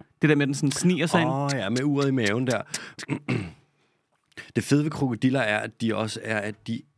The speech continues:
Speaker 2: aldrig udspekulerede. De er alt for dumme til at være udspekuleret.
Speaker 1: Øh,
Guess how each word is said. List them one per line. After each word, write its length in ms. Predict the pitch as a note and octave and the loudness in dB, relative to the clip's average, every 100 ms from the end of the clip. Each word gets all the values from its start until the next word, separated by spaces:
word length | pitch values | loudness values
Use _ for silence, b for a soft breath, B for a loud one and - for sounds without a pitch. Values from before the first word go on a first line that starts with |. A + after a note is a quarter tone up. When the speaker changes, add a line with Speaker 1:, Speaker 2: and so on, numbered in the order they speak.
| - _ | -20 _
Speaker 2:
aldrig 420 | - D#3+ - E3 | 0 0 0 0
udspekulerede. 720 | C#3 C3 A#2+ B2 A2 F#2 F2 F#2 _ _ _ _ _ _ _ C3+ | 2 0 0 -2 0 -2 -4 -6 _ _ _ _ _ _ _ 0
De 100 | D3+ | 0
er 40 | |
alt 100 | D#3 | 0
for 80 | C#3+ | 0
dumme 280 | A#2+ G#2+ B2 | 2 2 -2
til 80 | |
at 40 | G2 | -4
være 80 | F#2+ | -4
udspekuleret. 480 | F#2 F#2+ F2+ F2+ - _ _ _ _ _ _ _ _ _ | -4 -6 -6 -8 -12 _ _ _ _ _ _ _ _ _
Speaker 1:
Øh, 60 | - | 2